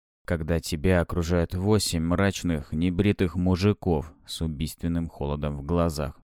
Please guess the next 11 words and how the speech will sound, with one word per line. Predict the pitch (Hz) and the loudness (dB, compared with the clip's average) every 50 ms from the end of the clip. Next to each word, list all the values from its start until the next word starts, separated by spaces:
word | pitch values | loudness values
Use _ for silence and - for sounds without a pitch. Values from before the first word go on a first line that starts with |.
| _ - | _ -14
К | - | -8
тому | - - 85 80 76 76 82 90 90 | -4 0 0 0 2 2 0 0 0
же | 78 80 73 71 - - | 0 -2 -4 -6 -6 -6
у | - 82 | -6 -6
четверых | - - 85 - - - 87 85 87 85 78 - | -2 -2 -4 -2 0 0 0 2 2 -2 -4 -6
из | - - 98 87 80 67 71 | -6 -2 0 0 0 -2 -2
них | 87 95 92 - - | -2 -2 -2 -2 -2
в | 85 | 0
руках | 80 78 - - 92 87 - - | 0 0 0 0 -2 -2 0 0
поблескивают | - 85 80 78 82 82 80 - - - 82 80 80 82 78 73 | 2 2 2 2 2 0 0 -2 -2 -4 -2 0 0 0 -2 -2
заточки. | 78 87 98 98 - - - 82 71 - - - - 71 73 - | 0 2 2 2 0 0 -2 -2 -2 -2 -6 -6 -6 -4 -6 -6